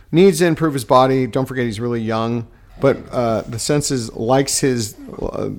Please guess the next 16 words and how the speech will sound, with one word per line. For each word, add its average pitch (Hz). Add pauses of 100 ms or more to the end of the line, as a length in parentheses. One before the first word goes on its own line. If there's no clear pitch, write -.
(180)
the 120
game, 127
his 127
overall 139
game 135 (220)
has 123
a 131
really 127
good 120
feel. 127 (640)
Uh, 117
Devin 151
Williams, 131 (100)
as 110 (100)
we 117
know, 98